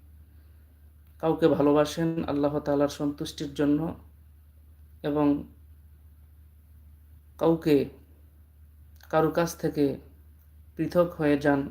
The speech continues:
আল্লাহ তাআলার সন্তুষ্টির জন্য। কোনো ব্যক্তি তার আচার আচরণ, তার ব্যবহার দেখে যদি মনে হয় যেন সেই লোকটা ভালো, তার সাথে সম্পর্ক স্থাপন করা আল্লাহর সন্তুষ্টির জন্যে, এমন ব্যক্তি আল্লাহ তাআলার আরশে আজিমের ছায়ার নিচে থাকবে।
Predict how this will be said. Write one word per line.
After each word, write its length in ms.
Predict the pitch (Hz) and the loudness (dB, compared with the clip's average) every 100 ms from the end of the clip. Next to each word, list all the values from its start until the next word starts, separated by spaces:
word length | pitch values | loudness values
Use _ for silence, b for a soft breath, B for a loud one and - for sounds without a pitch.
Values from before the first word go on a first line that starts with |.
| - | -10
আল্লাহ 340 | 156 151 147 | -8 -6 -4
তাআলার 280 | 147 147 147 | -4 -4 -4
সন্তুষ্টির 680 | 143 151 143 147 - 143 135 | -6 -10 -12 -14 -12 -12 -12
জন্য। 320 | 147 147 165 - - - b b b b b b b | -12 -14 -14 -20 -20 -20 b b b b b b b
কোনো 200 | - 180 | -4 0
ব্যক্তি 320 | 156 147 - | 0 0 0
তার 160 | 160 160 | 2 2
আচার 380 | 147 143 156 143 | 2 0 0 0
আচরণ, 540 | 139 147 143 139 139 139 | 0 -2 0 2 0 0
তার 180 | 143 139 | 0 2
ব্যবহার 520 | 143 139 143 139 131 | 0 0 0 0 0
দেখে 420 | 139 - 143 139 | -2 2 2 2
যদি 260 | 143 139 143 | -2 -2 0
মনে 200 | 143 147 | 0 -2
হয় 180 | 151 147 | -2 -2
যেন 440 | 147 147 143 143 - b b b b b | 0 0 0 -2 -8 b b b b b
সেই 200 | - 143 | -2 0
লোকটা 320 | 143 143 147 | 0 0 -2
ভালো, 520 | 143 147 147 143 - - - - - - - | 0 0 2 0 -2 -16 -20 -20 -20 -20 -8
তার 140 | 147 143 | -4 -2
সাথে 260 | 147 147 | -4 -4
সম্পর্ক 540 | 143 147 143 147 - 139 | -4 -6 -8 -6 -4 -6
স্থাপন 500 | - 143 139 143 143 | -4 -6 -4 -4 -2
করা 360 | 143 139 139 - - | -2 -2 -6 -18 -14
আল্লাহর 360 | 147 151 147 | -12 -8 -6
সন্তুষ্টির 600 | 143 143 143 147 - 143 | -6 -6 -8 -10 -8 -8
জন্যে, 320 | 139 143 151 170 - - b b b b b b b b - | -6 -6 -6 -10 -18 -20 b b b b b b b b -4
এমন 280 | 151 165 | 0 2
ব্যক্তি 420 | 151 143 - 156 143 | 2 0 -2 0 2
আল্লাহ 300 | 139 143 143 | 2 2 0
তাআলার 440 | 139 135 143 - | 0 2 0 0
আরশে 280 | 139 - 147 | -6 -4 -2
আজিমের 480 | 139 135 147 147 143 | -2 0 0 2 0
ছায়ার 440 | - 143 139 139 | -4 -2 -2 -2
নিচে 220 | 147 147 | -4 -8
থাকবে। 460 | 147 143 143 156 | -6 -6 -4 -4